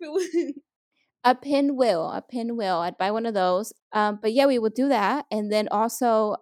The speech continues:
Speaker 2: um, in school, we would build the altares, like, the altars, and you would have to bring the picture,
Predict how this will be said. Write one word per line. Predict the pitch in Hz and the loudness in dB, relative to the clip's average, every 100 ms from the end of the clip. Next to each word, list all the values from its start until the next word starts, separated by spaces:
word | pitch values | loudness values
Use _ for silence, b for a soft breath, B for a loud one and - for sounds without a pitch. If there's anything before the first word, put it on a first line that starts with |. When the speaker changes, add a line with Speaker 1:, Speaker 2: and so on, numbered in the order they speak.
| - | -4
Speaker 2:
um, | 196 175 170 214 - | -4 -4 -8 -12 -6
in | 214 | -6
school, | 202 - 220 208 220 262 | -6 -6 0 2 4 4
we | 247 220 | 4 0
would | 196 208 | -2 -2
build | 202 208 202 196 190 _ _ _ | 0 2 4 2 -4 _ _ _
the | 202 196 | 0 0
altares, | 190 202 180 185 220 262 | 0 0 0 0 -2 -2
like, | 202 - | -6 -4
the | 175 | 2
altars, | 175 185 - 226 302 - - b b b | 2 2 -2 -2 -2 -6 -20 b b b
and | 190 190 | -8 -4
you | 196 | -4
would | 208 | -2
have | 214 180 | -4 -6
to | - | -8
bring | 180 185 180 175 175 - | -10 -6 -6 -6 -8 -8
the | 185 | -8
picture, | - 202 - 220 196 190 | -4 -6 -4 -2 0 0